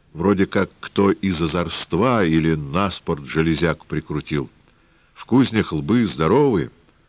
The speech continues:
может, и не такие уцепистые, как красивый барин, но уж как-нибудь растянут, на то у них свой инструмент имеется. Само собой, не за спасибо,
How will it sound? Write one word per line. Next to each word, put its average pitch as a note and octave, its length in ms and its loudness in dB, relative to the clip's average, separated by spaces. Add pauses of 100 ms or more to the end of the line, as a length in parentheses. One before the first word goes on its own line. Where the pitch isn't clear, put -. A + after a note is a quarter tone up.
(320)
может, - 300 -2
и E2+ 60 0
не D#2 100 -2
такие E2 420 0
уцепистые, E2+ 800 0
как - 280 -4
красивый D#2 560 -2
барин, C2+ 380 -2 (440)
но F2 160 2
уж G#2+ 120 0
как-нибудь C#3 680 4
растянут, A#2 840 0 (380)
на D#2 160 -2
то B2+ 200 4
у B2+ 60 2
них A#2+ 200 0
свой G#2+ 340 2
инструмент F#2+ 720 0
имеется. G2 560 -4 (500)
Само D#2 360 -4
собой, F2 420 0
не D#2+ 100 -2
за C#2+ 160 -4
спасибо, B2+ 720 -2